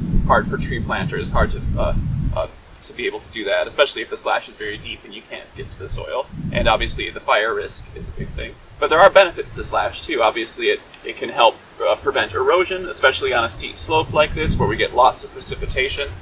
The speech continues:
Having that extra layer of slash on the ground can help protect that. I think it can also probably help keep the soil more moist, in, in, especially when the site is very open, to help those seedlings, and there's values for,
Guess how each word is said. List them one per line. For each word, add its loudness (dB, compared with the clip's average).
Having 2
that 2
extra 0
layer 2
of -4
slash -2
on -6
the -6
ground -2
can -16
help -6
protect -4
that. 4
I -8
think -4
it -4
can -6
also 2
probably 4
help 6
keep 0
the 0
soil 4
more 0
moist, 2
in, -8
in, -4
especially 2
when -2
the -6
site 0
is -6
very 2
open, 0
to -4
help -4
those -4
seedlings, -2
and -4
there's -2
values 2
for, -4